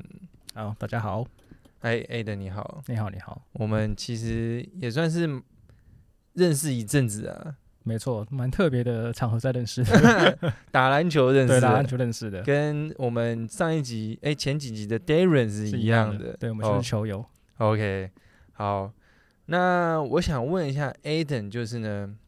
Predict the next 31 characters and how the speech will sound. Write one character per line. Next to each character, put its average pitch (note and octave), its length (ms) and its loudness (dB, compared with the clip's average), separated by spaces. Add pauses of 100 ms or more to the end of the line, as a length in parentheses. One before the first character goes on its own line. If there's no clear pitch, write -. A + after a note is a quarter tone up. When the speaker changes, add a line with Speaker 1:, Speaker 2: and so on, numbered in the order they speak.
(640)
Speaker 2:
我 C3 100 -2
们 C3 120 -2
可 B2+ 80 0
不 C#3+ 80 4
可 - 20 2
以 C#3+ 80 0
先 C3+ 240 -4
跟 C3+ 240 -6
大 B2 100 -4
家 A#2+ 80 -4
介 C3 280 -4
绍 A#2+ 200 0
一 G#2 60 -4
下 G#2+ 160 -2
你 G2+ 140 -6
的 G2 100 -6
公 B2 240 -4
司 B2 160 -8
的 A2+ 100 -4
业 B2 300 -4
务？ A2+ 260 -6 (500)
然 G2+ 140 -4
后， G2+ 480 -4 (520)
呃， G2 520 -4
你 G#2 160 -6
自 F#2+ 220 -12
己， G#2+ 420 -10 (220)
如 C3 100 -4
果 F3+ 120 2
你， A#2 280 -4 (100)
你 B2 120 -14